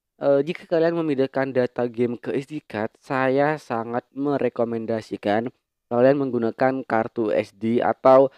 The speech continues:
S D card yang kelasnya bagus atau yang, eh,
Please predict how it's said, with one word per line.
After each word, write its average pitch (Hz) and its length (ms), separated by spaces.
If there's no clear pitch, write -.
S - 160
D 127 160
card - 320
yang 135 480
kelasnya 117 640
bagus 117 720
atau 131 480
yang, 113 480
eh, 107 600